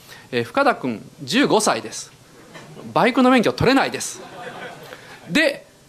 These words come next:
ここでですね、深田に、「あ、嘘つけよ、お前、まだ十、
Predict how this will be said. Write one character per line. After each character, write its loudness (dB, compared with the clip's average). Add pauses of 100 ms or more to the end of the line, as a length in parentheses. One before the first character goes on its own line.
(180)
こ -2
こ 4
で 4
で 6
す 4
ね、 0
深 0
田 2
に、 -6
「あ、 2
嘘 0
つ -4
け 0
よ、 4
お 4
前、 0
ま 0
だ -6
十、 -4